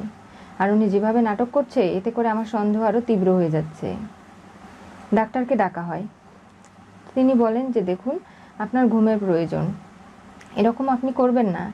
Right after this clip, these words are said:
তাহলে আপনার শারীরিক অবস্থা আরও অবনতি হতে পারে। এখন তো আপনি ঠিক আছেন।" অর্জুন বাইরে এসে যখন চিন্তায় অস্থির, তখন দীপা বলে, "দেখো, তুমি চিন্তা করো না, উনি তো আমার মায়েরই মতো, আমি রাত্রিবেলা এখানে হাসপাতালে হয় থেকে যাব।" "দীপা,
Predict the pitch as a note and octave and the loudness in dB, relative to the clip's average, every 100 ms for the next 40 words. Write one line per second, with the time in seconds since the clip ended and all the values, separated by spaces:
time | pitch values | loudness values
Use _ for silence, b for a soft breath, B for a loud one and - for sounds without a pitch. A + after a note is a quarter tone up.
0 | - B B B A#3 A#3+ C4 A#3+ B3 B3 | -14 B B B 2 4 4 2 -2 0
1 | G#3 A3 A#3+ G3 G3+ G#3+ A3+ F#3 G#3 F#3+ | 0 2 2 0 -2 -4 -2 0 0 -2
2 | G3 G3 G3 F#3+ F#3+ D#3+ E3+ F3 F3+ A3 | -4 -4 -4 -4 -4 -6 -4 -4 -4 -4
3 | A#3 B3 C4 C#4+ C#4 B3 F3+ D#3+ F#3+ F#3+ | -2 -2 -2 0 0 0 -4 -6 -8 -12
4 | - - - - B B B B - A3 | -20 -20 -20 -20 B B B B -2 0
5 | G#3+ C4 A3 G3+ G#3 A#3+ A#3 - G3 A#3 | 2 0 2 2 2 4 2 0 -4 -4
6 | - - - G3+ A3 A#3+ A#3+ G#3 G3+ G3+ | -10 -14 -8 -6 -2 -2 0 0 0 2
7 | F3+ F#3 - G#3 G3 F#3+ G3+ F#3 F#3+ F#3+ | 0 -2 -2 -2 0 0 0 2 2 0
8 | G3+ G3 D#3+ D#3 D#3+ - - B B B | 0 0 -2 -4 -8 -10 -18 B B B
9 | B3+ C4 C4 A#3+ A#3 G3+ F3 E3+ F3+ G#3 | 0 2 4 4 2 0 -2 -4 -4 -2
10 | A#3 A#3+ A3+ F#3+ G3 A3+ C4 C4 G3+ G3 | 0 2 2 2 2 2 2 2 0 2
11 | G3 F#3 G#3 A3 A3 F#3+ G#3 G#3 G3 F#3+ | 0 0 -2 0 0 0 -2 -4 -4 -4
12 | F#3+ F#3+ G3 G3 G#3+ C4 A3+ - D#3+ D#3 | -6 -2 -2 0 0 0 -2 0 0 0
13 | D#3 F3+ A#3+ A#3 | 0 0 2 0